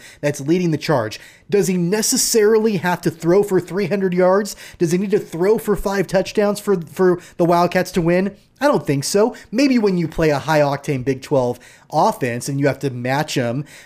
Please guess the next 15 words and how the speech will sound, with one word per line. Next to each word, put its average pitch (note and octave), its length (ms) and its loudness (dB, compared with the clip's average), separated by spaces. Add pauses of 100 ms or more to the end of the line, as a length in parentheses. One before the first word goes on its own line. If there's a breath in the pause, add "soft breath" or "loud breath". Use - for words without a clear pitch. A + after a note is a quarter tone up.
uh, D3 160 0
but D#3+ 260 0
right G3+ 240 0
now, F3+ 280 2
especially F#3 500 0
against D#3+ 320 -2
the D3 60 -4
Stanford E3+ 400 -2
Cardinal, D#3+ 420 0 (180 loud breath)
he A3 120 -2
didn't A#3+ 380 0
have C#3 240 -6
to D#3 60 -2
do A#2+ 280 -4
that G#2+ 280 -6